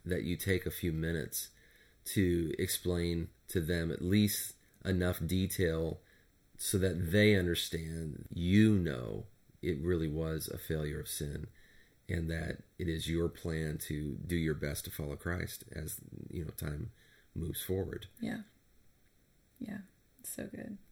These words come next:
Speaker 2: Well, the second half of her question was about kids and raising our kids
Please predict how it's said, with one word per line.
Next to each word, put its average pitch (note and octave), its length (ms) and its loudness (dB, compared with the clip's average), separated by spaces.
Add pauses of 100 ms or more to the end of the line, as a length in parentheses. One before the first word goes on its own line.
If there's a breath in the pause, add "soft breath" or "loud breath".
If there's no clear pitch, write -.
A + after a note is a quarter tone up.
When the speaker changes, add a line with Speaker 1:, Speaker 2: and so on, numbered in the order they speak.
(880 loud breath)
Speaker 2:
Well, B3+ 280 2 (180)
the A#3+ 160 8
second D4 340 10
half C4 240 6
of G3+ 100 -2
her G#3+ 100 0
question - 760 4 (640 soft breath)
was A3 400 8 (300)
about G#3 580 4 (460)
kids B3+ 640 4
and A3 200 6
raising A3 320 4
our G#3 100 2
kids A3 720 2